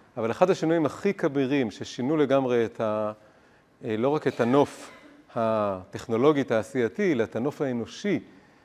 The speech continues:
את האופן שבו בני אדם עובדים ביחד, אה, מנהלים ביחד את החיים שלהם, את החברות שלהם, את המשפחות שלהם,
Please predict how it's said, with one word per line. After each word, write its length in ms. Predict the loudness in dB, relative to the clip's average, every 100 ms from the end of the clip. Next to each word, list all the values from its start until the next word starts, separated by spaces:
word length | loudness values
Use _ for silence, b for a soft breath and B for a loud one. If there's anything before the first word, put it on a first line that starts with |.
| b -12
את 120 | -4
האופן 440 | 2 4 4 4 0
שבו 300 | 0 2 4
בני 160 | 4
אדם 200 | 4 4
עובדים 320 | 2 0 0
ביחד, 580 | 2 2 2 0 -2 -2
אה, 180 | -6 -6
מנהלים 440 | -4 -2 0 2 2
ביחד 260 | 2 0
את 120 | -4
החיים 260 | -2 -2 -2
שלהם, 200 | -2 -4
את 80 | -6
החברות 400 | -8 2 2 4
שלהם, 140 | -2
את 60 | -4
המשפחות 460 | -8 -4 6 6
שלהם, 300 | 6 6 6